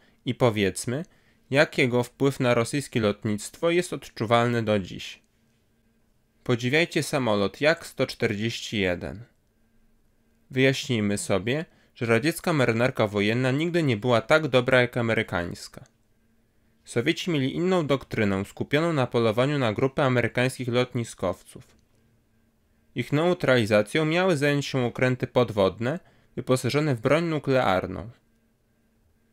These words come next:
W ten sposób ich lotnictwo morskie pozostawało, jak można się domyślić, daleko w tyle za Stanami Zjednoczonymi.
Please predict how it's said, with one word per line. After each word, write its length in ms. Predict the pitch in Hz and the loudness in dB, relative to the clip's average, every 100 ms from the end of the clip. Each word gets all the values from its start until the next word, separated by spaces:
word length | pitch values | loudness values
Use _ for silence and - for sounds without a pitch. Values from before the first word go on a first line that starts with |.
| _ _ | _ _
W 60 | |
ten 220 | - 160 180 | 0 2 2
sposób 440 | - 123 151 - | 2 0 0 -4
ich 100 | 131 | -2
lotnictwo 600 | 127 113 151 156 - 123 | 0 0 0 -4 -2 -2
morskie 600 | 110 95 101 - - 156 - _ _ _ | 2 0 0 -8 -6 -6 -8 _ _ _
pozostawało, 600 | - 123 131 - 120 151 147 | -6 -4 0 2 4 4 4
jak 220 | 123 - | 2 2
można 240 | 147 147 | -2 -2
się 240 | 131 127 110 | -2 -2 0
domyślić, 600 | 104 98 104 - 151 135 | 2 2 -2 -6 -6 2
daleko 440 | 131 147 170 170 | 4 4 0 -6
w 100 | - | -6
tyle 220 | 127 127 | 0 0
za 100 | 127 | 0
Stanami 420 | 120 110 110 113 | -2 -2 0 -2
Zjednoczonymi. 840 | 110 107 107 104 117 98 95 95 | -2 -2 0 -2 -2 -4 -4 -8